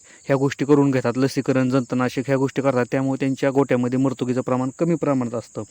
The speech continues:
पण ज्या शेतकऱ्याला माहीत नाही त्यांची बरीचशी करडं किंवा लहान कालवडं आपल्याला बघ, दिसतात की, अ, जुलाब होऊन मरतात. काय होतं मित्रांनो, वातावरणामध्ये बदल होतो आणि जंतांचं प्रमाण वाढतं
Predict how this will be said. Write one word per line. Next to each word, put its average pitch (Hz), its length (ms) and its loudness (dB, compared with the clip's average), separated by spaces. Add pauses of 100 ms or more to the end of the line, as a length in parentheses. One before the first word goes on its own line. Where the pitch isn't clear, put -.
(400)
पण 139 140 2
ज्या 160 340 4
शेतकऱ्याला 151 460 0
माहीत 143 300 -4
नाही 117 260 -10 (360)
त्यांची 147 260 -2
बरीचशी 151 440 0
करडं 135 320 2
किंवा 135 280 2 (120)
लहान 131 300 -2
कालवडं 123 380 2
आपल्याला 117 280 -2
बघ, 120 360 -4
दिसतात 120 340 -4 (120)
की, 143 160 0 (440)
अ, 131 40 -4 (560)
जुलाब 160 300 4
होऊन 151 200 -2
मरतात. 135 360 -2
काय 151 120 4
होतं 147 200 2
मित्रांनो, 135 580 -4
वातावरणामध्ये 135 760 -2
बदल 135 280 -2
होतो 123 300 -4
आणि 135 360 -4 (480)
जंतांचं 135 480 2
प्रमाण 127 500 -2 (140)
वाढतं 147 460 0